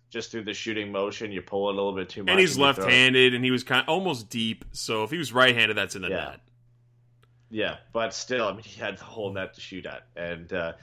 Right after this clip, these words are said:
Speaker 1: I think even if Gibby's not there, that's missing the net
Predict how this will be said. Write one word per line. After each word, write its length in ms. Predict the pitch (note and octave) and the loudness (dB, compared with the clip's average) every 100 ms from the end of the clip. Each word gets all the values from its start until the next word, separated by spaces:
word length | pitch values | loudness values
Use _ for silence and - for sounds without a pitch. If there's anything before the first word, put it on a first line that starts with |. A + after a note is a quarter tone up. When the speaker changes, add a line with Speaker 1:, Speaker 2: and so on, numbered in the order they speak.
| - | -8
Speaker 1:
I 120 | A#2+ | -4
think 180 | F3 E3+ | -4 -2
even 160 | F3+ F3+ | -2 -2
if 140 | C#3 | -4
Gibby's 340 | C3+ C3+ C3+ | -4 -4 -6
not 260 | A2+ A#2 - | -6 -8 -6
there, 360 | G#2+ A2+ F#2+ - _ | -4 -4 -4 -10 _
that's 240 | G2 G#2+ G2 | -8 -8 -8
missing 420 | G2 A2+ G2 F#2 | -8 -8 -8 -14
the 80 | F2 | -12
net 240 | F#2+ F2+ | -10 -10